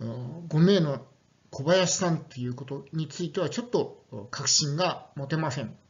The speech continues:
昨年の、お、ちょうど今頃ですね、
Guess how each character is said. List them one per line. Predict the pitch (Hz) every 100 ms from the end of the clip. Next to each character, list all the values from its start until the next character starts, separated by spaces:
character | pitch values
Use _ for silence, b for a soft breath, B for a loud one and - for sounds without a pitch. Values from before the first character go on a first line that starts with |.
| _ _ _ _ _ _ _ _ _ _ _ _ _ _ _ _ - - _ - - _ _ _ _ - - - 151
昨 | - 180 180
年 | 208 208 202
の、 | 202 - 165 165 156 151
お、 | 147
ち | 151
ょ | 175
う |
ど | 175 180
今 | 156 160 175
頃 | 185 202 180
で | 98
す | -
ね、 | 127 156